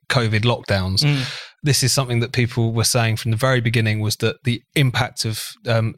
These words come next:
Speaker 1: turning off the world's economy would have a particularly pernicious impact on the third world, on the developing world,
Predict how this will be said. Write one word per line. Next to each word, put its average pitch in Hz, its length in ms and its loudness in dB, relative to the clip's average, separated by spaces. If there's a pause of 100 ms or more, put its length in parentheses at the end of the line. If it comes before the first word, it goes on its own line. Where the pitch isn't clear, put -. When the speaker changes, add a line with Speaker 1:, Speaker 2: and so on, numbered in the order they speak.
(120)
Speaker 1:
turning 117 300 2
off 104 100 -2
the 113 80 -4
world's 110 380 0
economy 117 360 0
would 110 120 2
have 110 100 2
a 113 80 0
particularly - 560 -2
pernicious - 400 0
impact 110 400 -2
on 127 160 4
the 117 60 2
third 113 280 0
world, 110 220 2
on 110 120 0
the 110 80 -2
developing 113 580 0
world, 107 380 2